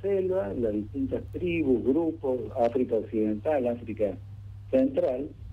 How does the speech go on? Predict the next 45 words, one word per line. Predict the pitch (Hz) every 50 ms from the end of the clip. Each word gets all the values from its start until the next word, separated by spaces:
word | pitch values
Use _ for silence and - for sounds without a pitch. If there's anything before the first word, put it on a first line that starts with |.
| - -
sacaban | - 120 113 107 - 170 190 202 208 190
a | 185 175
los | 160 143 127 135
monos | 160 170 175 165 143 127 117 104
de | 110 101 95
su | - 117 110 135
hábitat, | 151 147 139 135 135 - 82 78 80 -
de | - 110 107 104
su | - 110 110
nicho | 123 131 131 - 143
ecológico | - 165 160 147 143 147 147 165
y | -
se | - 123
los | 107 101 101
comían. | - 151 147 180 214 302 285 127 110 98 85 - - - - - - - -
Entonces | 151 147 226 220 220 214 196
la | 185 180
naturaleza | 175 170 170 185 175 196 202 220 247 240 - 233
le | 190 175 170
va | 170 185
a | 175 -
pasar | 170 151 143 - 208 214 202
factura | - 139 127 117 107 101 104 107 98 95 98
y, | 98 101 101 107 104 - 123
y |
nosotros | 117 117 120 120 120 - 202 196 - 214 175 -
tenemos | - 151 147 156 156 156 147 131
infinidad | 127 120 117 120 120 117 117 123 135 160 175
de | 180
enfermedades | - - 139 120 117 123 135 139 135 123
emergentes | 113 110 110 - - 135 113 107 101 - - - - - - - - - - - - - - - - -
que | 120 117
nos | 226 226 226 -
están | 226 - - 180 190 196
advirtiendo | 190 170 151 143 143 147 139 131 - - 147 135 123 117 120 117
que | 120 185
esta | 190 - 185 156
no | 139 147
es | 143 131
la | 127 117
última | 117 120 127 120 123 117 104 104
epidemia, | 95 - 139 180 240 247 165 127 107 98 95 90
o | 87
sea | - 107 104 95
que | - - 98 92 90 87 82 -